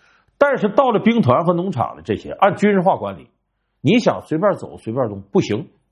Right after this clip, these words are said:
就包括每年你什么时候回去探亲，那都是规定好的。再更重要一点，这样的人是不能够返程的。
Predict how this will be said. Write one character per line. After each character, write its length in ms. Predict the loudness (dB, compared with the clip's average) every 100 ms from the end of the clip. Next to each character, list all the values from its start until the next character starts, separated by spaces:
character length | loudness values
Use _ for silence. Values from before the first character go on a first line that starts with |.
| _ _ _ _ _ _ _ _ 0
就 120 | 2
包 220 | 4 2
括 120 | 2
每 200 | 0 -2
年 240 | -2 -4 -4
你 80 | -6
什 120 | -6
么 80 | -4
时 60 |
候 60 | -2
回 160 | -2
去 40 | -2
探 140 | -4
亲， 260 | -4 -8 -8 _
那 140 | -2 0
都 140 | 0
是 80 | -2
规 180 | 0 0
定 100 | 0
好 240 | -6 -12
的。 140 | -12 -18 _ _ _ _ _ _ _ _ _
再 220 | -6 -4
更 220 | -2 -2
重 120 | 0
要 120 | -2 -4
一 60 |
点， 240 | -6 -10 -6
这 120 | -2
样 180 | -2 -2
的 80 | -10
人 280 | -12 -18 _ _ _
是 220 | -4 -4
不 360 | -4 -4 -2 0
能 260 | -2 -2
够 340 | -2 -2 -4 _ _ _ -2
返 160 | -2 -2
程 220 | -12 -12
的。 140 | -12